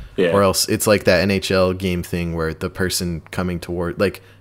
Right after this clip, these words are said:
Speaker 2: down the screen has, like, kind of flipped controls, <coughs> which always feels weird.
Speaker 1: Yeah, yeah, yeah. This looks
Speaker 2: Um,
Speaker 1: awesome.
Speaker 2: Mm-hmm. Yeah, right?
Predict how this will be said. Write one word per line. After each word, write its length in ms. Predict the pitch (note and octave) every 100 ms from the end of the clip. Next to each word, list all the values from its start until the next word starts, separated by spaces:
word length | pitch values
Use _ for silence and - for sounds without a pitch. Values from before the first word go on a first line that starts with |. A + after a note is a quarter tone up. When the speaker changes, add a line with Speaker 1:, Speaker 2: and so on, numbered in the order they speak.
| G#2
Speaker 2:
down 340 | G#2+ G2+ G#2+
the 80 | A#2+
screen 540 | A2+ - B2+ B2 B2 A#2+
has, 200 | E2 F2+
like, 200 | F2+ E2+
kind 180 | - G2
of 80 | F#2
flipped 300 | G#2+ G#2 -
controls, 520 | F2+ - F#2 D#3+ -
<coughs> 0 |
which 180 | F#2+ F2
always 260 | E2+ F2 -
feels 240 | F2 E2
weird. 280 | F2 F2+ - - _ - - - -
Speaker 1:
Yeah, 320 | G2+ F#2+ F2+ -
yeah, 240 | F#2+ F2 E2+ E2+ - - - - - - - - - - - F#2
yeah. 80 |
This 160 | F#2 F2
looks 160 | - -
Speaker 2:
Um, 80 | A2
Speaker 1:
awesome. 360 | - - D2 - - -
Speaker 2:
Mm-hmm. 300 | C3+ C3+ -
Yeah, 160 | A2+ G2+
right? 360 | F#2 G2 D#3